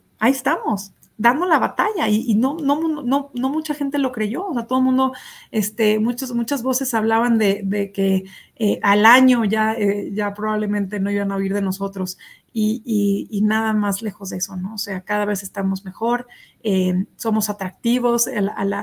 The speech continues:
a, a, ¿no? a, hacia, hacia otros participantes, inclusive Viva empieza a tomar mucha relevancia.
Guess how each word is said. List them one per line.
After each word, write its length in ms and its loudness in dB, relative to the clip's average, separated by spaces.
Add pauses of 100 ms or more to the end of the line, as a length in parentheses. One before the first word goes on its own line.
a, 440 -6
a, 160 -12
¿no? 320 -2
a, 180 -4
hacia, 480 -6
hacia 280 -6
otros 200 -8
participantes, 840 -2
inclusive 600 -2 (380)
Viva 540 2
empieza 380 -2
a 60 -8
tomar 260 0
mucha 300 2
relevancia. 840 0